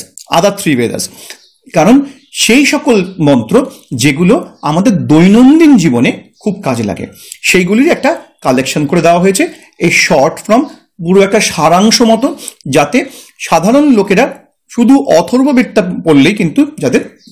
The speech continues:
দৈনন্দিন জীবনযাত্রার কাজ চলে যাবে। কিন্তু মন্ত্রের সিদ্ধ করার প্রয়োজন, যে কোনো মন্ত্রই প্রয়োগ করার আগে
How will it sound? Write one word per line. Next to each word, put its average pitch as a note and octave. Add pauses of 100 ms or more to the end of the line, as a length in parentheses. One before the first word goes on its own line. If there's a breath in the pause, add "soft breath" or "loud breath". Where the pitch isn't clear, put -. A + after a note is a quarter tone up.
(260 soft breath)
দৈনন্দিন G#3
জীবনযাত্রার E3
কাজ C3
চলে A#2
যাবে। A2+
কিন্তু B3 (1300 loud breath)
মন্ত্রের A3 (160)
সিদ্ধ E3+
করার D3+
প্রয়োজন, C3+ (120)
যে C3+
কোনো A#3+
মন্ত্রই F#3 (540 loud breath)
প্রয়োগ F#3
করার C#3+
আগে A2